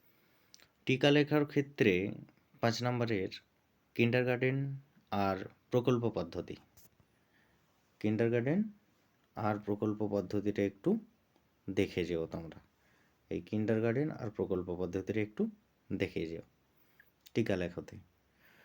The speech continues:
এরপরে ব্যক্তিতান্ত্রিক এবং সমাজতান্ত্রিক শিক্ষার মধ্যে পার্থক্য।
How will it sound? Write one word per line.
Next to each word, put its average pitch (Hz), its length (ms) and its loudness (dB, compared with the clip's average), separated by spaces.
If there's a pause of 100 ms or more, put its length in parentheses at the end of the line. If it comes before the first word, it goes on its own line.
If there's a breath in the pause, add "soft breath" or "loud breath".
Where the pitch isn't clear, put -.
(300 soft breath)
এরপরে 113 520 2 (640)
ব্যক্তিতান্ত্রিক 139 1160 0 (300 loud breath)
এবং 104 260 2
সমাজতান্ত্রিক 135 1120 -2 (840 soft breath)
শিক্ষার 123 680 -2
মধ্যে 110 360 -2
পার্থক্য। - 680 -6